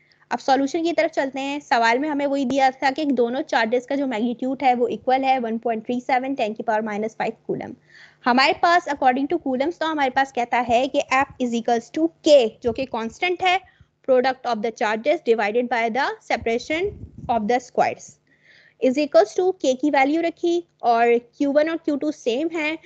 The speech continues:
यहाँ चाहें तो आप दोनों का स्क्वायर कर दें, नहीं तो अलग-अलग वैल्यूज रख दें। मैंने अलग-अलग वैल्यूज इसलिए रख दी कि आप लोगों को सही से समझ में आए। मैंने दोनों का स्क्वायर नहीं, अ, मैंने पूरी वैल्यू का स्क्वायर नहीं किया, वरना,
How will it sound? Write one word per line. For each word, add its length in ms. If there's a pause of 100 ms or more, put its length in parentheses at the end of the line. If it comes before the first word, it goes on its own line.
(220)
यहाँ 220
चाहें 360
तो 80
आप 120
दोनों 280
का 100
स्क्वायर 400
कर 180
दें, 200
नहीं 240
तो 100
अलग-अलग 500
वैल्यूज 640
रख 200
दें। 120
मैंने 260
अलग-अलग 420
वैल्यूज 420
इसलिए 280
रख 100
दी 240
कि 80
आप 220
लोगों 120
को 80
सही 240
से 80
समझ 400
में 120
आए। 240 (340)
मैंने 180
दोनों 240
का 140
स्क्वायर 380
नहीं, 260
अ, 140
मैंने 240
पूरी 260
वैल्यू 220
का 140
स्क्वायर 340
नहीं 180
किया, 200
वरना, 460